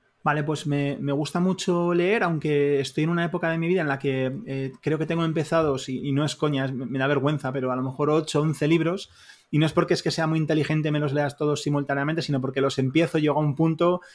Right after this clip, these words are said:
encuentro otro que me gusta, ¿no? Y entonces tengo como varios empezados sin terminar, lo cual no, no es, no es, desde luego, ningún consejo, pero sobre todo, sobre todo,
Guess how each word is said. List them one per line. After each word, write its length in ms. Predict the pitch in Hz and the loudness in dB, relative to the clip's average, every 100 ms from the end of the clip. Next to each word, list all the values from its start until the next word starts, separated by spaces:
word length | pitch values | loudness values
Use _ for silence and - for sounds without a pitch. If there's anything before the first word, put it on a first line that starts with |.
| - | -6
encuentro 400 | 143 143 156 160 | -2 2 2 2
otro 160 | 160 156 | 0 0
que 100 | 160 | -2
me 120 | 151 | 0
gusta, 400 | 151 165 - 175 | 2 0 0 -2
¿no? 120 | 165 | -2
Y 180 | 175 147 | -2 -4
entonces 320 | 131 139 147 | -4 -6 -8
tengo 180 | 151 160 | -4 -4
como 160 | 156 156 | -2 0
varios 320 | 156 165 151 | 2 2 0
empezados 400 | 160 147 160 156 | -4 -4 -4 -2
sin 160 | 156 151 | -4 -4
terminar, 380 | 147 147 170 | -2 0 0
lo 120 | 190 127 | 0 -2
cual 180 | 143 | -2
no, 60 | 143 | -2
no 160 | 143 143 | -4 -4
es, 140 | - | -4
no 200 | 139 135 | -4 -2
es, 260 | 139 - _ - - _ - | -2 -8 _ -20 -20 _ -2
desde 260 | 139 131 | 0 2
luego, 180 | 139 143 | 2 2
ningún 280 | 143 143 143 | 2 0 -2
consejo, 480 | 139 135 156 - 190 - - _ - | -4 -6 -8 -8 -10 -16 -20 _ 2
pero 180 | 147 | 4
sobre 300 | 143 - 151 | 4 2 2
todo, 200 | 147 190 | 4 4
sobre 280 | 214 214 185 | 4 4 2
todo, 320 | 180 190 240 | 4 2 0